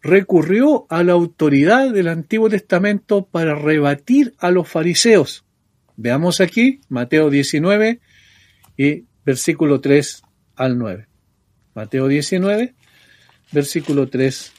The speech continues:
al nueve. Entonces vinieron a él los fariseos tentándole y diciéndole:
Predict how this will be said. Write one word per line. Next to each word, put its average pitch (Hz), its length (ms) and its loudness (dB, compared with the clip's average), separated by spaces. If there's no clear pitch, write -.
al 120 220 -8
nueve. 107 200 -10
Entonces 233 420 4
vinieron 180 400 2
a 170 120 4
él 185 100 2
los 165 120 0
fariseos 175 640 2
tentándole 180 840 0
y 139 60 2
diciéndole: 131 600 -2